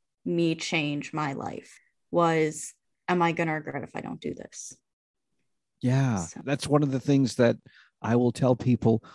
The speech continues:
Speaker 2: when I'm having conversations with them,
Speaker 1: Mm-hmm.
Speaker 2: usually the initial coaching appointment that I have with someone.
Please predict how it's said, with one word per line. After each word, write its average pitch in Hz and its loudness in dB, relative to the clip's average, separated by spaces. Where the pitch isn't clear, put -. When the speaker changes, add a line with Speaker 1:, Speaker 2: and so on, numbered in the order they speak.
Speaker 2:
when 104 4
I'm 104 0
having 104 0
conversations 104 -2
with 92 -2
them, 87 -4
Speaker 1:
Mm-hmm. - -8
Speaker 2:
usually 123 4
the 104 6
initial 104 2
coaching 113 0
appointment 117 0
that 110 2
I 107 2
have 110 -2
with 113 0
someone. 113 2